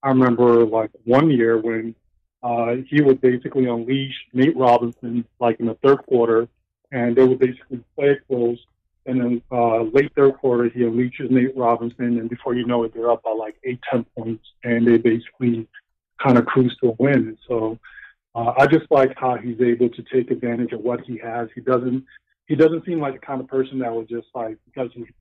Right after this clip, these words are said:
doesn't have the talent, uh, it doesn't seem like, uh, he's the kind of coach that just gives up and just gets frustrated.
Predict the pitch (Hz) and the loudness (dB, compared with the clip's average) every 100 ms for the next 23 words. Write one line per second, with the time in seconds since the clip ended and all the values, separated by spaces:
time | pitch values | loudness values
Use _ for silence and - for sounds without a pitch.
0 | _ _ 131 120 120 117 113 135 - 123 | _ _ -8 -6 -8 -10 -12 -14 -16 -16
1 | 117 131 131 _ _ _ _ - 120 113 | -10 -10 -12 _ _ _ _ -12 -8 -6
2 | 113 - 127 135 135 131 147 127 117 110 | -8 -10 0 2 2 0 0 2 0 -4
3 | - 120 110 107 107 - _ - _ _ | -10 -8 -6 -6 -10 -16 _ -20 _ _
4 | _ 131 127 - - 120 117 127 117 110 | _ 0 0 0 -2 -2 0 0 0 0
5 | 117 107 123 110 120 113 117 110 107 104 | -2 0 0 2 2 2 0 -6 -8 -6
6 | - - 127 113 - 107 107 101 | -6 -4 -8 -8 -8 -8 -8 -8